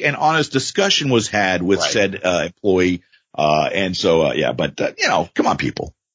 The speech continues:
Speaker 2: I find it interesting too, and I'll tell you what: a lot of businesses, even something that you may not think, uh, at, is at a high level, e-, lower level, uh, positions, they have it written in with, that you cannot disparage or say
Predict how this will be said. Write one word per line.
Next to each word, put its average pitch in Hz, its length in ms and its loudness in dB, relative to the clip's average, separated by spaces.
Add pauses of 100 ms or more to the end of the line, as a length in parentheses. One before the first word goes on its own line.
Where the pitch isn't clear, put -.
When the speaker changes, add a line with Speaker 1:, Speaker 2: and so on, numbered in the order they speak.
(120)
Speaker 2:
I 269 80 0
find 185 260 -2
it 139 120 0
interesting 127 520 -4
too, 120 240 -4
and 107 80 -2
I'll 127 80 0
tell 180 160 -6
you 147 100 0
what: 131 300 0
a 113 60 0
lot 110 300 0
of 151 140 -6
businesses, 127 760 0
even 180 600 -4
something 135 520 -4
that 120 240 -2
you 120 80 -8
may 110 240 -2
not 110 300 -2
think, 110 360 -4
uh, 98 420 2
at, 104 300 -2
is 104 200 -2
at 98 100 -2
a 95 60 0
high 117 260 -2
level, 110 500 -2 (300)
e-, 160 240 -2
lower 165 380 2
level, 135 580 0
uh, 107 320 0
positions, 113 840 -4 (300)
they 170 160 0
have 247 220 -4
it 175 100 -4
written 151 380 -2
in 156 260 -2
with, 123 200 -2
that 120 280 -2
you 147 80 -10
cannot 120 560 -4
disparage 123 760 -2
or 113 80 -6
say 113 280 0